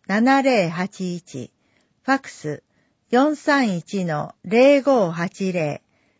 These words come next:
相談、通報専用。先の時間以外は、電話、四二三の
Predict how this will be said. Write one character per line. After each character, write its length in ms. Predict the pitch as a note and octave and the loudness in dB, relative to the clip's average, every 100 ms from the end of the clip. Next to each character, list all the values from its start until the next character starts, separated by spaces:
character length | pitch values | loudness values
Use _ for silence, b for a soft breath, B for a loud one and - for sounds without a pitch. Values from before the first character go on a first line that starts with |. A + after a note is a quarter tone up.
| _ | _
相 360 | - - A#3 A#3 | -10 0 2 4
談、 440 | A3 G#3 G3 G3 _ | 2 0 -2 -6 _
通 320 | - B3 C4 | -4 0 0
報 300 | B3 A3+ A3+ | 2 0 -2
専 380 | - G3+ G3 F#3 | -2 -2 -2 -2
用。 360 | F3 E3 - _ _ _ _ _ _ _ | -4 -6 -10 _ _ _ _ _ _ _
先 400 | - D4+ D#4 C4 | -6 0 0 2
の 180 | G3+ F3 | 0 0
時 140 | F3+ | -4
間 420 | F3+ A#3 A3 G#3+ - | -2 0 0 -2 -4
以 120 | A#3 | -2
外 260 | G#3 E3+ | 0 0
は、 260 | D3+ C3+ C3 _ _ _ _ _ | -2 -4 -6 _ _ _ _ _
電 320 | F#3+ G3+ G3 | 0 0 2
話、 260 | F3+ E3+ - _ _ _ _ - | 0 -2 -4 _ _ _ _ 0
四 360 | A3+ C#4 C#4 | 2 4 4
二 240 | C#4 B3+ F#3+ | 4 2 0
三 480 | - F#3 F3+ E3+ | -2 -2 -2 -4
の 280 | E3+ E3 - | -4 -6 -8